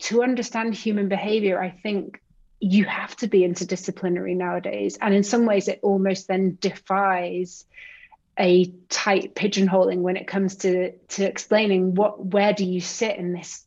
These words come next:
you know, in, in these different academic silos, where should we put you? I find the question very difficult to answer because for me, I, I, I feel like the, the work that I do, it draws from,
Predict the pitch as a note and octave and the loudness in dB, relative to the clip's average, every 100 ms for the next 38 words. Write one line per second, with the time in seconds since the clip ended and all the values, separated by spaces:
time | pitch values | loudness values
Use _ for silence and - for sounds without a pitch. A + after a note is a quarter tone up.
0 | _ G3+ F3+ F#3 F#3 F#3+ F#3 F#3 F3+ F#3 | _ -8 -4 -2 -2 -4 -4 -2 -2 -2
1 | F3+ F#3+ - F3 - F3+ F#3 F#3+ F#3 - | -4 -12 -8 -8 -8 -6 -4 0 -2 -4
2 | - G3 G3+ F3+ B2+ G3 F3 F#3+ F3 - | -6 0 2 2 0 0 0 0 0 -2
3 | F3+ F3 E3+ A3 - F#3 - F3 - - | -4 -4 -4 -6 -6 -8 -6 -6 -8 -14
4 | - - - _ _ - G3+ G3 G#3 G3 | -20 -20 -20 _ _ 0 2 4 2 2
5 | F#3+ F#3+ - F#3 F#3+ F#3 F#3 - - - | -2 -6 -4 -2 0 -2 -6 -10 -14 -8
6 | G3 G3+ - F3+ F#3 F#3 F#3+ F#3 - - | -4 -4 -4 -4 -4 0 0 0 -4 -18
7 | - _ _ _ _ _ _ - - G3 | -20 _ _ _ _ _ _ -8 2 4
8 | G#3 G3+ - - - - _ - - - | 6 4 2 -2 -4 -6 _ -10 -10 -8
9 | - G3+ G3 G3+ G3 F#3+ G3 G3 F#3+ F#3+ | 0 2 2 0 0 0 0 2 2 0
10 | G3 F3+ F3+ F#3 F#3+ F3+ G3 - F3+ F#3 | -2 -2 -4 -2 -2 2 -2 -2 -6 -4
11 | F#3 F#3 F3 F#3 F3+ - _ _ _ - | -4 -2 -2 -2 -4 -4 _ _ _ -6
12 | A#3 G3+ G#3 G3+ G3 F#3+ - - F#3 F#3+ | -6 -4 -4 0 0 -2 -8 -6 -6 -6